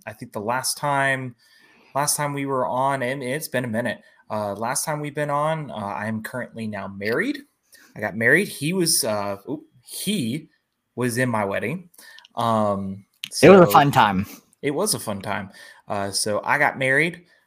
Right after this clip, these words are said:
Speaker 1: Um, I have moved schools to a different, uh, different location. Not gonna say where that is, uh,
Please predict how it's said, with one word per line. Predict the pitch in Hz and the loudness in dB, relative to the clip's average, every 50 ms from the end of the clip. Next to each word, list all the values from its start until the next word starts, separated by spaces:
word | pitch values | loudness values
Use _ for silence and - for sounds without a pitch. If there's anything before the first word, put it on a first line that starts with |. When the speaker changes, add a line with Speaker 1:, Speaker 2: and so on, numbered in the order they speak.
| _ _ - | _ _ -6
Speaker 1:
Um, | - 117 117 110 110 107 104 101 101 101 98 98 98 - _ _ - - - - _ _ _ _ _ - | -2 -2 0 0 0 0 -2 -2 -4 -6 -10 -12 -14 -20 _ _ -6 -6 -6 -6 _ _ _ _ _ -6
I | 120 120 117 | -4 -2 -2
have | 113 110 104 98 98 95 95 104 | -2 -2 -2 -4 -6 -8 -12 -12
moved | 110 104 127 165 185 165 151 - | -8 -4 -2 -2 -2 -4 -4 -6
schools | - - - 160 156 156 160 185 196 190 - - - - - - | -6 -4 -4 -4 -4 -4 -6 -10 -12 -10 -8 -8 -8 -8 -10 -14
to | - - 110 101 | -14 -12 -10 -10
a | 98 | -8
different, | 98 131 131 131 120 113 110 110 - | -8 -8 -8 -6 -6 -8 -8 -8 -8
uh, | - 113 107 104 104 101 98 98 | -6 -6 -4 -4 -4 -4 -6 -6
different | 98 - 123 123 107 101 | -8 -12 -12 -10 -10 -10
location. | 107 110 - - 160 160 - - 170 170 170 170 170 - - _ - | -10 -8 -6 -6 -6 -4 -4 -4 -4 -4 -4 -4 -6 -10 -16 _ -4
Not | 127 120 117 | -2 -2 -2
gonna | - 123 110 | -2 -4 -2
say | 107 - 107 | -2 -2 -2
where | 95 98 131 147 147 | -2 -2 0 0 0
that | 131 139 139 127 | 0 0 0 0
is, | 135 139 147 143 - 113 | 0 -2 -2 -2 -4 -6
uh, | 101 95 98 98 | -6 -6 -8 -8